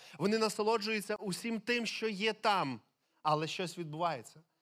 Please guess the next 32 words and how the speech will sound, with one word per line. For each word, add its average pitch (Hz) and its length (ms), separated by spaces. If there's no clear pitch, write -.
Ми 165 100
знаємо 202 380
продовження 185 520
цієї 135 260
історії. 127 460
Скажіть, 226 380
будь 147 140
ласка, 139 280
на 170 100
цьому 220 280
етапі, 196 520
чи - 160
можуть 208 300
бути 170 220
якісь 160 220
претензії 156 560
до 156 100
Бога? 131 380
Бог 160 260
все 180 260
створив 165 360
досконало 165 640
і 160 80
дає 160 280
людині. 151 360
Але 143 180
що 254 200
робить 220 260
людина 202 360
з - 40
цим 139 180
всім? 123 340